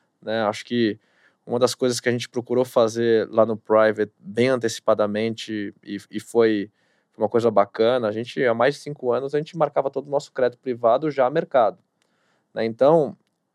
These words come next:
trazer um ativo que é negociado em bolsa e que você consegue ver o yield oscilando, não era uma mudança, né, pro nosso cliente, que já tava acostumado com isso no dia a dia, né? Então,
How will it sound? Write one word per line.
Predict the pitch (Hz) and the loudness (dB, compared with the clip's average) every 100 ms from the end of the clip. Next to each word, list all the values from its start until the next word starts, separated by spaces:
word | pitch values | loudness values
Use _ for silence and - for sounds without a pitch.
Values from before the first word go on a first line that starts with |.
| _ | _
trazer | - 123 117 160 | 2 2 4 4
um | 180 156 | 4 0
ativo | - 127 - 131 117 | 0 -2 -2 -2 0
que | 123 | 0
é | |
negociado | 120 127 120 131 131 | 0 -2 0 0 0
em | 131 | -4
bolsa | 120 117 104 - 98 - _ _ | -2 0 -2 -6 -8 -8 _ _
e | - | -10
que | 127 | -6
você | 123 143 | -2 0
consegue | 139 127 147 139 | 0 2 2 2
ver | 143 | 0
o | 131 | 2
yield | 131 123 | -2 -2
oscilando, | 120 - 113 117 151 160 120 104 _ _ _ _ | -8 -6 -2 2 4 4 -2 -10 _ _ _ _
não | 135 160 147 | 0 2 4
era | 143 175 143 107 - _ _ _ _ _ _ _ - | 2 4 4 2 -2 _ _ _ _ _ _ _ -6
uma | 135 143 | 0 2
mudança, | 160 139 156 156 113 | 4 4 4 2 0
né, | 123 139 | 0 -2
pro | 127 | -2
nosso | 120 120 | -6 -6
cliente, | 131 120 113 - | -4 0 -2 -2
que | 135 | 0
já | 127 | 2
tava | 131 151 | 4 2
acostumado | - - 131 131 135 | 0 -8 -2 0 0
com | 135 139 | -2 0
isso | 131 143 170 170 _ _ _ _ | 0 -2 -8 -10 _ _ _ _
no | 147 143 | -4 2
dia | 156 | 4
a | 165 | 4
dia, | 139 139 117 | 2 0 0
né? | 107 117 | 0 -4
Então, | 123 123 143 165 147 | -4 2 4 4 2